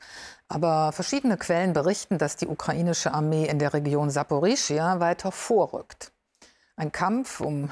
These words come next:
jeden Meter, bei dem Soldaten nicht nur ihre körperliche Unversehrtheit, gar ihr Leben verlieren können,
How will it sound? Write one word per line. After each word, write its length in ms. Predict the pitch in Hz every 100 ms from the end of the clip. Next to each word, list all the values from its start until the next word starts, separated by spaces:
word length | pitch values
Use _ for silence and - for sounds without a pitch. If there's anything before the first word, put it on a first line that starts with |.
| -
jeden 240 | 160 165 214
Meter, 420 | 156 - 135 135 -
bei 100 | 147
dem 340 | 143 143 147 147
Soldaten 640 | 151 143 143 165 - 170
nicht 240 | 160 -
nur 140 | - 139
ihre 400 | 151 139 139 139
körperliche 500 | - 156 156 143 -
Unversehrtheit, 800 | - 220 - 156 151 156 - 151 - _ _ _ -
gar 300 | 139 139 160
ihr 100 | 151
Leben 400 | 165 226 160 127 -
verlieren 480 | - 135 143 156 160
können, 360 | - 180 196